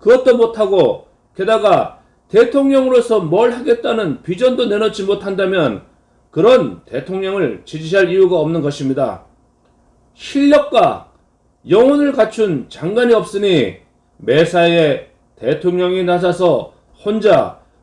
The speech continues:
북치고 장구를 치는 모양새입니다. 대한민국에 인재가 없는 게 아닙니다. 찾지를 않는 겁니다. 셋째,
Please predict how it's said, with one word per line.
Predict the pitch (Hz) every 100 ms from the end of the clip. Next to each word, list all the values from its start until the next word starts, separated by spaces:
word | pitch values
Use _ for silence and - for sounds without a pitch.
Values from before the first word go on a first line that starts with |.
| _ -
북치고 | 190 - 262 247 175
장구를 | - 180 196 226 214 156 - _
치는 | - 180 160
모양새입니다. | 175 185 170 170 170 160 160 120 - _ _ _ _ _ _ _ _ _ _ _ _ _
대한민국에 | - 127 202 262 269 233 143 104 - _ -
인재가 | 139 165 220 254
없는 | 196 180 185
게 | 202 196 -
아닙니다. | 92 107 120 147 120 87 - _ _ _ _
찾지를 | - 247 254 277 269
않는 | 202 202
겁니다. | 175 175 175 170 135 - _ _ _ _ _ _ _ _ _ _ _ _ _ _ _ _ _ _ _ _ _ _ _ _ _ _ _ _ _ _ _ _ _ _ _ _ _ _ _ _ _ _
셋째, | - 190 202 147 -